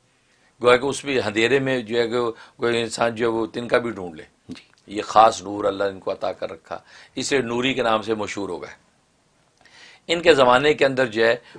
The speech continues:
Speaker 1: वो खलीफतुल मुस्लिमीन था और उनका एक वज़ीर था, उनको कोई अदावत ऐसी पैदा हुई कि उन्हें ये शिकायत कर दी कि ये जितने ये दरवेश फ़कीर हैं ना इधर उधर,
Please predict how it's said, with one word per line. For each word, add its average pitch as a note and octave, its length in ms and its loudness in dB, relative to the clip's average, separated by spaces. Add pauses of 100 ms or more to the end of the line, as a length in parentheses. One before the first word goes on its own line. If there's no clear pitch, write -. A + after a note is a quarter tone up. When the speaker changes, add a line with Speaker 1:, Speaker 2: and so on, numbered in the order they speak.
(100)
Speaker 1:
वो A#2+ 120 0
खलीफतुल B2 520 -2
मुस्लिमीन A#2+ 540 -4
था A#2+ 160 2 (460)
और D3+ 160 6
उनका D3 360 2
एक B2 160 2
वज़ीर A#2 380 -2
था, B2+ 140 0
उनको C#3 340 -2
कोई B2 180 -2
अदावत A#2 480 6
ऐसी A#2+ 220 -2
पैदा A2+ 300 2
हुई G#2+ 260 0 (460)
कि C3 80 -8
उन्हें C#3 280 -4
ये C3+ 200 -4
शिकायत B2+ 460 2
कर A2+ 180 -2
दी A#2 180 -8
कि B2+ 120 -10
ये C3 180 -4
जितने A#2+ 320 -10
ये C3 180 -2
दरवेश A2 480 -2
फ़कीर - 420 -8
हैं G#2+ 100 -2
ना D3 100 2
इधर B2+ 180 -2
उधर, A#2 260 -2